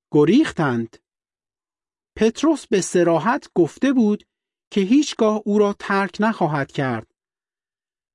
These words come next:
اما در همان شب حتی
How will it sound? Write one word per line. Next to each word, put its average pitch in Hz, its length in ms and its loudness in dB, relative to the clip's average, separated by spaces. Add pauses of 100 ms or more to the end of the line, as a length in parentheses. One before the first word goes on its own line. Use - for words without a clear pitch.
(260)
اما 294 320 0
در 180 220 0
همان 262 360 0
شب 185 360 -2 (400)
حتی 277 440 -2